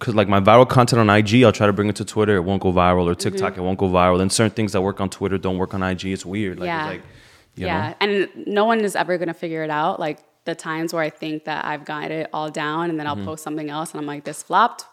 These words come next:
Speaker 2: didn't work." Just
Speaker 1: Well
Speaker 2: gotta, like, keep going.
Speaker 1: What people tell me is that TikTok is what gets you the most organic. Like, if you're a nobody, TikTok is
Speaker 2: Yeah.
Speaker 1: where you have the chance to go viral. Like,
Speaker 2: Yeah.
Speaker 1: you know? And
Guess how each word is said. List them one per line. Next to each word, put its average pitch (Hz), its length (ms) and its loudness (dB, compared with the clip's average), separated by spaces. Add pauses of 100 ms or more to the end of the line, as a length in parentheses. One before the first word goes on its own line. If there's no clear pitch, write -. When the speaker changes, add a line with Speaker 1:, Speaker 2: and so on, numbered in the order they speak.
(220)
Speaker 2:
didn't 156 240 -8
work." 220 380 0 (340)
Just 196 180 -4
Speaker 1:
Well 175 120 -2
Speaker 2:
gotta, 175 80 0
like, 175 200 -2
keep 185 160 -4
going. 185 460 -2
Speaker 1:
What 120 120 -6
people 180 200 0
tell 160 180 4
me 151 140 6
is 104 80 4
that 95 160 0
TikTok 123 440 2
is 92 200 -4
what 95 180 -2
gets 101 220 -4
you 101 60 -2
the 87 100 -2
most 95 400 -4
organic. 90 480 -4
Like, 101 140 2
if 101 100 0
you're 123 100 10
a - 20 6
nobody, 123 540 8
TikTok 139 540 4
is 107 80 -2
Speaker 2:
Yeah. - 60 -6
Speaker 1:
where 101 80 -2
you 104 100 -2
have 98 160 0
the 95 80 -2
chance 95 380 -2
to 104 100 -4
go 92 160 2
viral. 90 480 2
Like, 87 320 -4
Speaker 2:
Yeah. 165 320 -12
Speaker 1:
you 87 80 -8
know? 92 200 -8 (140)
And 101 180 -8